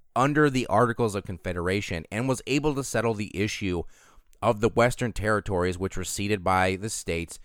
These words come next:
to Congress. American settlers moved rapidly into all these areas, including Vermont and Kentucky and Tennessee, all becoming states in the Union by the seventeen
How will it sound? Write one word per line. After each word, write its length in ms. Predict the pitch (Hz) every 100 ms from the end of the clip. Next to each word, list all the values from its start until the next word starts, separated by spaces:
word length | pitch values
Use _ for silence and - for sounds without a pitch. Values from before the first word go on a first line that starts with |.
| _ -
to 320 | - - 101 92
Congress. 580 | - 139 156 131 80 76
American 360 | 104 123 139
settlers 460 | - 117 113 110 98
moved 220 | 104 85
rapidly 840 | 82 92 120 156 139 107 95 82
into 280 | - 113 120
all 200 | 90 113
these 220 | 110 101
areas, 400 | - 113 107 85
including 380 | 85 104 110 104
Vermont 440 | 92 95 101 107 - - -
and 240 | 87 95
Kentucky 600 | 101 98 - 104 - 82
and 160 | 85 90
Tennessee, 760 | - 101 98 - 113 107 92 - - -
all 180 | 127 151
becoming 480 | 170 - 156 135
states 540 | 110 - - 180 139 -
in 180 | 127 143
the 80 | 135
Union 480 | 120 147 135 107 101 - - - -
by 240 | 85 98
the 140 | 98 104
seventeen 720 | - 87 90 - 95 90 85